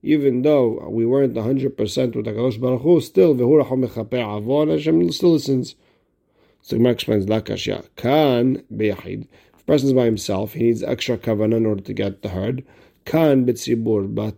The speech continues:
uh, it, when it comes to tzibur, v'fatu, we can trick Kadosh Baruch Hu and still get him to answer our tefillot. And Amar Rabbi Ami, en geshamim yodin ela b'shvil ba'ale amana.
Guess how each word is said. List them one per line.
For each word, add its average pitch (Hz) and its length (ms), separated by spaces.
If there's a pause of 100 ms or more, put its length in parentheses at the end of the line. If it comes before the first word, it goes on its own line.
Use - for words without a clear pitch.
uh, 117 600
it, 117 160
when 127 100
it 117 80
comes 151 220
to 147 60
tzibur, 135 440
v'fatu, 117 480
we 127 100
can 107 140
trick 156 200
Kadosh 131 300
Baruch 135 280
Hu 170 400
and 139 200
still 143 300
get 131 140
him 127 100
to 120 140
answer 110 240
our 107 80
tefillot. - 400 (500)
And 110 100
Amar 117 260
Rabbi 131 180
Ami, 113 360
en 135 200
geshamim 120 420
yodin 120 400
ela 123 220
b'shvil 113 520
ba'ale 110 400
amana. 104 540